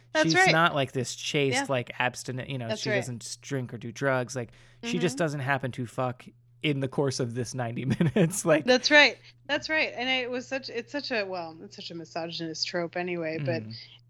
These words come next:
Speaker 1: I mean, it wasn't even really present in the movie. Like, he wanted to
Speaker 2: Right.
Speaker 1: kill her
Speaker 2: That trope
Speaker 1: from
Speaker 2: is
Speaker 1: the
Speaker 2: based on
Speaker 1: beginning.
Speaker 2: this, but it, but it doesn't
Speaker 1: It's
Speaker 2: really have any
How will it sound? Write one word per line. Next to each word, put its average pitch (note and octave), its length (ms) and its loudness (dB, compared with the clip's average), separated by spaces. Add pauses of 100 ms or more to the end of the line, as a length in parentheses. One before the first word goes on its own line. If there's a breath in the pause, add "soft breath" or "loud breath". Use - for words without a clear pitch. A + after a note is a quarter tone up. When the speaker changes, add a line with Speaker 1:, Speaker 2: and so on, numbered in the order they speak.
Speaker 1:
I A#3 100 8
mean, A3 200 8
it G#3 220 2
wasn't A3+ 480 4
even G3+ 360 -2
really F3 280 0
present F3+ 640 -2
in F3 200 -8
the E3 80 -6
movie. E3+ 540 0
Like, F3+ 200 0
he - 180 2
wanted A3 320 8
to F3 60 6
Speaker 2:
Right. - 80 2
Speaker 1:
kill F3 240 2
her F3 380 4
Speaker 2:
That D3+ 180 2
trope F#3+ 220 6
Speaker 1:
from F3 80 4
Speaker 2:
is A#2+ 100 0
Speaker 1:
the - 80 -4
Speaker 2:
based C3 320 4
on A2+ 160 -2
Speaker 1:
beginning. A2 40 -10 (120)
Speaker 2:
this, - 160 -12
but A#2+ 180 -4
it, A#2 160 -6 (320)
but C#3 140 2
it B2 100 -4
doesn't C#3+ 220 4
Speaker 1:
It's D3 80 -2
Speaker 2:
really B2 200 -2
have A#2 240 0
any G2+ 240 -8